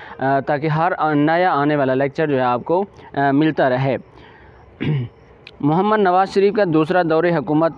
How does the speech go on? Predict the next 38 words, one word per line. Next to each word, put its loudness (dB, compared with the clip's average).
उन्नीस 2
सौ -2
सतानवे 0
से -2
लेकर 2
उन्नीस 0
सौ 0
निन्यानवे 0
तक, -2
अ, 0
उन, 2
अ, 2
जिसको 0
इंग्लिश 0
में 0
कहते 0
हैं 0
मोहम्मद 2
नवाज 2
शरीफ 0
सेकंड -2
टर्म 0
नाइनटीन 2
नाइंटी 0
सेवन 0
to 0
नाइनटीन 2
नाइंटी 0
नाइन। 2
उन्नीस 2
सौ 2
सतानवे 2
में 4
मुल्क 2
में 2
आम 0
इंतखाबात 0
हुए, 2